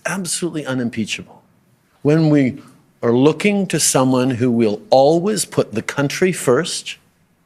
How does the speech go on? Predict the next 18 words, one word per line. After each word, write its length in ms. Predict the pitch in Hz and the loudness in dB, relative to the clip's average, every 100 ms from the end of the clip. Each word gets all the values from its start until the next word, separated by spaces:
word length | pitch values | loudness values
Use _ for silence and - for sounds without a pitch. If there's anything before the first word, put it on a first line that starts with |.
| - - - | -20 -16 -4
and 140 | 127 | -2
put 140 | 120 131 | 0 0
the 160 | 120 | 2
interests 460 | 135 147 170 147 - | 0 2 0 0 -2
of 100 | 117 | -4
Canadians 800 | - 127 123 135 151 180 208 - - - | -4 0 2 2 0 -2 -6 -6 -8 -6
at 80 | 117 | -4
the 60 | 120 | -4
core 260 | - 135 | 0 2
of 140 | 104 - - | 2 0 2
everything 720 | 175 175 160 185 - 175 143 | 4 2 2 2 2 0 2
he 160 | 139 | 0
does, 560 | 110 113 127 180 - - _ _ _ _ _ _ _ | 2 2 2 0 -4 -8 _ _ _ _ _ _ _
there 120 | 143 | -4
is 140 | 151 143 | -4 -2
no 220 | 147 160 | 0 2
better 320 | 143 135 123 | 2 2 2
name 360 | 113 120 101 85 | 2 2 0 -4